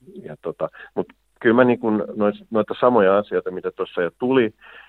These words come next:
niin kun tää luonto, olosuhteet siellä Vuokatissa, tää rauhallisuus siellä, kuitenkin se rauha on, monet hakee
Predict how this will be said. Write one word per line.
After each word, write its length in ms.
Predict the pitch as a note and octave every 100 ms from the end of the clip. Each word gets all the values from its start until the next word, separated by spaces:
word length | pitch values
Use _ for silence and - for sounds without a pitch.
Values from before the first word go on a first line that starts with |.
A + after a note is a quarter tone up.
| _
niin 100 | F#2+
kun 100 | - -
tää 160 | F2
luonto, 600 | F#2 G#2+ A2 A2 - G#2+ -
olosuhteet 760 | G#2 G#2+ G2 A2 F#2 - F#2+ -
siellä 260 | F#2+ F#2 F2+
Vuokatissa, 680 | G2 F2 E2+ F2 - F#2 - -
tää 160 | E2+
rauhallisuus 800 | F2+ F#2 F2+ F#2 E2+ E2 E2+ D#2+ -
siellä, 300 | F2+ D#2+ D#2 - _ _
kuitenkin 380 | G2 G2 F#2 G2
se 80 | -
rauha 400 | F#2+ G2+ F#2 F2
on, 140 | D#2+ E2 _ - - _
monet 220 | F2+ F2+ -
hakee 360 | F#2 - E2